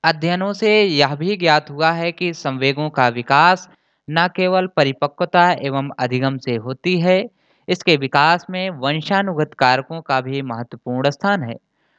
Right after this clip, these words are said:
वंशानुगत कारकों के अलावा बालक का स्वास्थ्य, जन्मक्रम,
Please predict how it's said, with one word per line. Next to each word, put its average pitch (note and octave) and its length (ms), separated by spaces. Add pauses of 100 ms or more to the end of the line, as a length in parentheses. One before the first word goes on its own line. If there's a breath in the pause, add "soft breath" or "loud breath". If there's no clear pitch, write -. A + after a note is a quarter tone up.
(160)
वंशानुगत G3 720
कारकों D3 440
के D#3 180
अलावा D3 460
बालक C#3 380 (100)
का C#3+ 160
स्वास्थ्य, E3 640 (380)
जन्मक्रम, F3 720